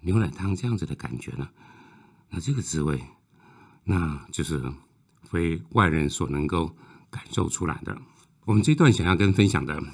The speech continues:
其实是咸的汤。牛肉汤开始说吧。台南目前整个大台南地区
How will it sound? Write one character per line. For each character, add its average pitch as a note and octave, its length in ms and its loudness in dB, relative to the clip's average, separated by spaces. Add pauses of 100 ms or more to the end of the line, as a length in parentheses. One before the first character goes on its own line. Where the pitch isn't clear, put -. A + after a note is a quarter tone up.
(120)
其 F#2 140 -6
实 E2+ 160 -4
是 E2+ 340 -2 (720)
咸 C#2+ 320 -4
的 D2 100 -4
汤。 E2+ 320 -2 (1700)
牛 G#2 140 0
肉 A#2+ 100 4
汤 A#2 160 2
开 A#2+ 120 -4
始 G2+ 120 -4
说 - 160 -2
吧。 F#2+ 200 -2 (1300)
台 - 160 0
南 C3+ 160 8
目 G#2+ 360 8
前 F2 460 2
整 D#2 180 0
个 D#2+ 160 0
大 G#2 160 -2
台 F2 160 -4
南 D#2+ 280 0
地 F2+ 160 0
区 E2 360 -2